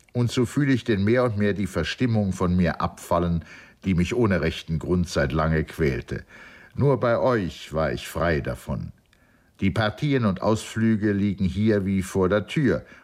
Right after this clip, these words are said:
und so sieht man sich in der angenehmen Lage, Naturschönheit ohne jede Mühe und Anstrengungen genießen zu können. Dass es eine Schönheit kleineren Stils ist, schadet wenig.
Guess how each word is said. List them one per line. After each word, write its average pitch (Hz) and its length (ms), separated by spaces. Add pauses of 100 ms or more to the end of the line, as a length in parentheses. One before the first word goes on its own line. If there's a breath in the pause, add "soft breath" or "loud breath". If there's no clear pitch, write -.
und 85 220
so 90 220
sieht 98 240
man 104 140
sich 110 200
in 95 120
der 85 160
angenehmen 101 520
Lage, 92 380
Naturschönheit 110 1200
ohne 135 300
jede 95 420
Mühe 85 360
und - 260
Anstrengungen 73 880
genießen 76 520
zu - 160
können. - 340 (560 loud breath)
Dass 85 240
es 80 140
eine 71 160
Schönheit 73 500
kleineren 101 540
Stils 98 480
ist, - 260
schadet 87 500
wenig. 67 440